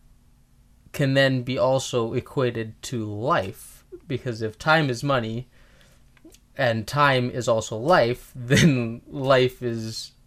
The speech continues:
also, can be equated in money." And so it,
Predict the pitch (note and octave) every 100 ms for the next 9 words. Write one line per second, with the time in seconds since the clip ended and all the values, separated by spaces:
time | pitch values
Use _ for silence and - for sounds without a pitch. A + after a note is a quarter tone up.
0 | - A#2+ A#2 - A2 G#2 G#2 _ _ -
1 | - A#2 A2 G#2+ - A2 G#2 G#2 G2+ D3+
2 | B2+ A2 A#2 - A2+ G#2 - - - -
3 | _ _ _ - - - -